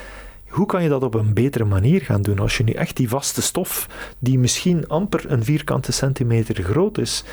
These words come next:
en waarmee je honderd rollen W C-papier zou kunnen printen, ehm, als je dat zou kunnen gaan maken, en misschien niet alleen bij je thuis, want dan moet iedereen zo'n drie D-printer hebben, eh, maar misschien op de hoek,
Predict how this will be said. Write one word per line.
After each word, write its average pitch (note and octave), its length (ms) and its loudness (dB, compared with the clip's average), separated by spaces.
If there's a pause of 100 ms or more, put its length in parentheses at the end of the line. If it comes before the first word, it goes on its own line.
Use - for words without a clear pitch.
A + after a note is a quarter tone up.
(180)
en A#2 120 -2
waarmee C3 360 2
je B2 280 0
honderd E3 480 0
rollen C#3 260 0
W A2+ 60 2
C-papier B2+ 560 -2
zou A#2 180 0
kunnen A2+ 340 0
printen, C3+ 480 0 (540)
ehm, B2+ 220 0
als B2 240 -4
je A#2+ 80 0
dat D3 180 0
zou D#3 140 0
kunnen C3+ 240 0
gaan A2+ 160 0
maken, B2 500 0 (420)
en B2 220 -2
misschien C3 320 2
niet C3 160 4
alleen A2+ 300 4
bij G#2 140 2
je G2 140 0
thuis, - 320 -2
want B2+ 140 -2
dan A#2 120 0
moet A2 160 0
iedereen A2+ 280 2
zo'n G#2+ 180 4
drie F#2+ 180 2
D-printer A#2 580 0
hebben, E3+ 300 0 (360)
eh, A#2 240 0 (120)
maar G2+ 240 -2
misschien A2+ 480 -2
op B2 180 -4
de D4 60 2
hoek, C#3+ 360 -4